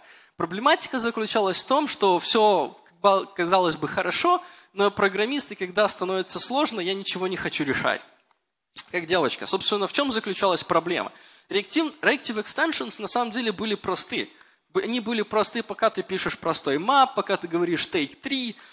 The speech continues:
пока ты делаешь простые флетмапы, но как только флетмап заворачивается в другой флетмап, а потом еще в другой флетмап, то плавно появляется два выстрела в ногу,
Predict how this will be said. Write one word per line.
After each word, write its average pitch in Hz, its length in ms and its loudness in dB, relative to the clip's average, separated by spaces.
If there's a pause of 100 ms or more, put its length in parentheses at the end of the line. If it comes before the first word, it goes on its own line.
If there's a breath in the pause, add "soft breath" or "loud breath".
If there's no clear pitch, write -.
(180 loud breath)
пока 208 240 4
ты 190 280 -4 (680 soft breath)
делаешь 196 340 6
простые 196 500 0
флетмапы, 214 680 2
но 185 140 -2
как - 160 -10
только 240 320 0
флетмап 196 600 0 (560)
заворачивается 160 760 0
в 123 80 -12
другой 208 340 0
флетмап, 160 580 -2 (320 soft breath)
а 151 100 2
потом 170 340 -4
еще 151 200 -4
в 139 80 -14
другой 202 340 0
флетмап, 180 500 -4
то 175 480 0 (220 loud breath)
плавно 247 340 4
появляется 185 580 0
два 180 200 4
выстрела 175 480 0
в 160 100 -6
ногу, 247 420 2